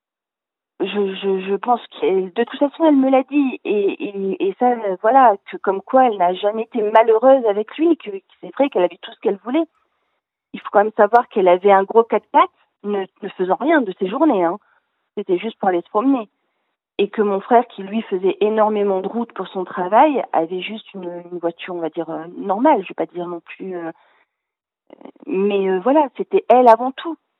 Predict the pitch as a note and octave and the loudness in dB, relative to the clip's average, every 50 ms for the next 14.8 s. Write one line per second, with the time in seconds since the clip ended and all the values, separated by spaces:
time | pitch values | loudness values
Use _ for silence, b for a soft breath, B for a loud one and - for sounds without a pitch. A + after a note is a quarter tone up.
0 | _ _ _ _ _ _ _ _ _ _ _ _ _ _ _ _ _ _ _ _ | _ _ _ _ _ _ _ _ _ _ _ _ _ _ _ _ _ _ _ _
1 | - - F#3+ G3+ G3 G3 G#3 G3 G3 G#3 C4+ C#4 C4+ C4+ G#3+ G#3 A#3 C#4 D4 D4 | -8 -2 -2 -2 0 -2 -4 -6 -2 4 2 2 4 2 0 2 4 6 4 4
2 | - - A3 G#3 F#3+ F#3+ F#3+ F#3 F3+ F3+ F3+ F3+ F3+ E3 A2 G2 - - - - | 4 -2 -4 -2 0 0 0 0 -2 -2 -4 -4 -6 -6 -8 -10 -12 -16 -20 -20
3 | _ _ _ _ _ _ _ _ _ _ _ _ _ _ _ - A#3 A#3 A#3+ D#4 | _ _ _ _ _ _ _ _ _ _ _ _ _ _ _ -8 -6 -2 0 0
4 | F4 E4 D4 C4 A3 F#3+ F#3+ F#3 - G#3+ G#3 G#3 - - G3+ F#3+ G#3+ G3+ - A3 | 0 0 0 -2 -2 -4 -6 -6 -6 -6 -6 -6 -6 -10 -8 -8 -8 -8 -6 -6
5 | G#3 G#3 - G3+ F#3+ G3 - - G3+ G#3 A3+ C#4+ D4+ C#4 A#3 - - - C#4+ D4 | -6 -2 0 -2 -2 -2 -4 -8 -6 -2 2 2 2 2 0 -4 -6 0 0 0
6 | C4+ A3+ G#3+ G#3 - F#3+ F#3 G3+ A3 A#3 B3 C4+ D4 C#4 - - C#4+ C4+ C#4+ D4 | 2 0 -4 -4 -4 -6 -4 -4 -4 -2 0 -2 -2 -2 -4 -10 -8 -4 -4 -4
7 | C#4 - - - D4+ C#4 - G3+ F#3+ _ _ _ _ _ _ _ _ _ _ _ | -6 -6 -4 -2 -2 -2 -2 -4 -8 _ _ _ _ _ _ _ _ _ _ _
8 | _ _ _ _ _ _ _ _ _ _ _ _ _ _ _ _ _ _ _ _ | _ _ _ _ _ _ _ _ _ _ _ _ _ _ _ _ _ _ _ _
9 | _ _ _ _ _ _ - - G3 F#3+ F3+ F#3 F#3 F#3 F#3 F#3+ G3 - - - | _ _ _ _ _ _ -8 -4 -4 -2 -2 -2 -4 -4 -4 -6 -8 -8 -10 -10
10 | F#3 - - F#3+ F3+ - C#4 - - - B3+ - - - D4+ D#4 D4+ B3 A3+ A3+ | -12 -12 -14 -20 -10 -6 -6 -6 -4 -6 -10 -10 -4 -2 0 2 2 0 0 -2
11 | G#3 G#3 G#3 G#3 G#3 G#3 G#3 G#3 G3+ b b b b b b b b b b b | -2 -2 -2 -2 -2 -4 -4 -4 -6 b b b b b b b b b b b
12 | _ _ _ _ _ _ _ _ _ - A3+ G3+ A#3 A3 - B3 A#3+ A3 C4 D#4 | _ _ _ _ _ _ _ _ _ -12 -4 -4 -4 -4 -2 -6 -6 -4 -2 -2
13 | D#4 - - G#3+ G#3 - - - G#3 G#3 G3 G3 G3 G3 G3 G3 G3 F#3+ F#3+ F#3+ | -2 0 -2 -4 -4 -6 -14 -12 -10 -8 -6 -6 -4 -4 -4 -4 -6 -6 -8 -10
14 | F3+ F#3 G#3 G3+ G3+ G#3+ A3 A#3+ D4+ D#4 C4+ A#3+ G#3+ G3+ G3+ | -8 -6 -6 -2 0 -2 -2 0 -4 -4 -2 -2 -2 -2 -2